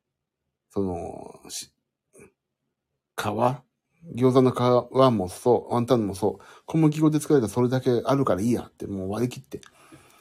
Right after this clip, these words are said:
あのー、食べなかったのね。でも食べなかったらどういう気持ちになるんだろうと思ってさ。本当はうちの嫁とかさ、もう、あの、なんだっけ、エビの、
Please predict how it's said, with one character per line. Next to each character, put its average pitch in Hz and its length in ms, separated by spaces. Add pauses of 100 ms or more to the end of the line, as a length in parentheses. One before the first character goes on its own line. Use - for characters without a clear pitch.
(680)
あ 107 100
の 101 640
ー、 - 60
食 147 80
べ 151 60
な 151 100
か 107 80
っ - 20
た 92 100
の 92 60
ね。 98 200 (760)
で 165 100
も 143 60
食 185 180
べ 349 80
な 403 80
か 202 100
っ - 40
た 120 100
ら 107 80
ど 127 160
う 214 60
い 247 40
う 254 60
気 254 100
持 277 120
ち 294 100
に 285 60
な 294 80
る 277 60
ん - 20
だ 139 80
ろ 185 100
う - 80
と - 60
思 80 100
っ - 20
て - 100
さ。 - 200 (1400)
本 151 200
当 180 100
は 170 60
う 143 60
ち 135 100
の 175 120
嫁 135 320
と 147 120
か 90 140
さ、 80 280 (360)
も 101 200
う、 92 120 (680)
あ 101 100
の、 90 240 (400)
な 98 100
ん 87 40
だ 85 80
っ - 40
け、 - 220
エ 123 100
ビ 139 160
の、 131 300